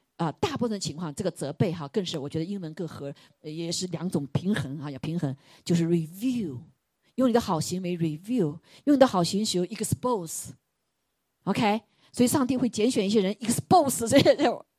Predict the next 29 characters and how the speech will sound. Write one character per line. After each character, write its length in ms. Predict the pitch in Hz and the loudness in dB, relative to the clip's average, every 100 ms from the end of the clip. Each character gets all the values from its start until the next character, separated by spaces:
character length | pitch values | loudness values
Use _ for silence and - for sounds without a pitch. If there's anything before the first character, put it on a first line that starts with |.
| _ - | _ -4
坏 140 | 277 | -2
的 100 | 226 | 0
事 140 | 220 214 | -4 -4
情。 220 | 185 135 _ _ _ _ _ _ | -6 -6 _ _ _ _ _ _
OK， 300 | - 196 180 165 | -2 0 0 2
如 80 | |
果 100 | 185 | 2
你 100 | 190 | 2
被 160 | 180 220 | 2 0
拣 200 | - 180 | 2 0
选 160 | 190 156 | 0 -2
的 80 | |
话， 160 | 175 165 - | -2 -6 -8
我 120 | - 143 | -6 -4
们 120 | 143 | 0
叫， 220 | 165 147 - - | 0 -2 -8 -2
叫 160 | 185 | 0
什 140 | 147 135 | 0 -4
么？ 120 | 120 - - | -8 -12 -4
叫 140 | 165 123 | -4 -2
为 140 | 180 151 | -2 -4
主 200 | - - | -6 -10
而 100 | 147 | -12
得 160 | - - | -16 -16
胜。 200 | - - - _ _ _ _ _ _ | -12 -14 -14 _ _ _ _ _ _
不 80 | - | 4
容 200 | 330 240 | 6 6
易 160 | 302 330 | 4 4
啊， 180 | 226 | 2